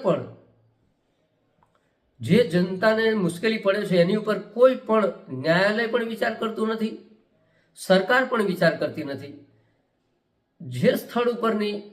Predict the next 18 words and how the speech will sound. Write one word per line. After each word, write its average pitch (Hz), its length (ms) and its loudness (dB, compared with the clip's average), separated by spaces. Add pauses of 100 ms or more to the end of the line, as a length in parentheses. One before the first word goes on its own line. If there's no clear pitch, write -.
ગ્રાઉન્ડ 202 440 2
રિયાલિટી 160 520 0
છે, 160 100 -10 (920)
એટલે 185 220 -4 (100)
કે 214 100 -2 (880)
જે 185 140 6 (1040)
જગ્યા 165 540 0
પર 196 140 4 (720)
નીચેના 226 560 4
સ્તરે 151 280 0 (1160)
જાહેર 185 360 2 (100)
જનતા 190 380 2 (140)
એને 185 140 2 (100)
ભોગવી 160 340 2
રહી 175 200 4
છે 170 80 0 (220)
જે 170 80 0 (140)
તકલીફો, 175 480 -4